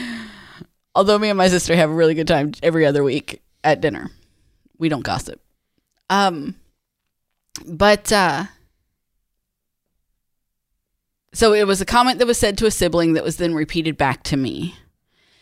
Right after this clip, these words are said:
And it was about, um, that my dad was, i-, if, if our children behaved in a certain way, and by children I mean our oldest child, <laughs> Megan,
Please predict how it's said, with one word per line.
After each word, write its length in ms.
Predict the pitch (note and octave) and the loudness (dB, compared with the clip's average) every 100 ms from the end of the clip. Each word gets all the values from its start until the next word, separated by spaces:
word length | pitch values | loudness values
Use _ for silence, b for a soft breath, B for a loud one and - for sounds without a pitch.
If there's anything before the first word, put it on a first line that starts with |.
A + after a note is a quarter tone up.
| _ _ _ _ - | _ _ _ _ 0
And 760 | F3+ E3+ E3+ E3+ E3 D#3+ - - _ _ _ _ _ _ _ _ _ _ _ _ _ | 2 4 2 0 -4 -6 -10 -14 _ _ _ _ _ _ _ _ _ _ _ _ _
it 120 | F3 | 0
was 160 | F#3 E3+ | 0 0
about, 640 | E3 D#3+ D#3+ - - - - - | 2 4 4 2 -4 -10 -10 -4
um, 460 | D3+ C#3+ C#3+ E3+ F#3 _ _ _ _ _ _ _ _ _ _ _ - | -2 -2 -4 -10 -12 _ _ _ _ _ _ _ _ _ _ _ -4
that 200 | F#3 F3 | -2 2
my 140 | F#3 | 2
dad 540 | F3+ E3 D#3+ D3+ - D#3 | 4 4 4 2 -4 0
was, 400 | D#3 D3 - - - | 2 0 -4 -14 -2
i-, 160 | D#3 - | -2 2
if, 420 | D#3+ D#3 - - - | 2 2 -2 -10 -2
if 320 | D#3 - - _ - | -2 -2 -12 _ 0
our 220 | D#3+ F#3 | 4 4
children 460 | F#3 F3 D3 D3+ D3 | 4 2 2 2 2
behaved 460 | D3 D3 E3+ F3 | 0 0 0 0
in 100 | F3 | 0
a 40 | F3 | 0
certain 300 | F3+ E3 D#3+ | 0 0 0
way, 220 | C3 C3 | 0 0
and 140 | C#3+ C#3 | 0 0
by 140 | C#3 | -2
children 340 | - D3 D3 | -4 -4 -2
I 80 | C#3 | -2
mean 180 | C#3 C3+ | -2 -2
our 140 | C3+ | -4
oldest 280 | A#2 C3 - | -4 -4 -2
child, 300 | F#3+ G3+ - | 0 0 0
<laughs> 40 | E3+ | 2
Megan, 380 | D#3 - D3 | 2 2 0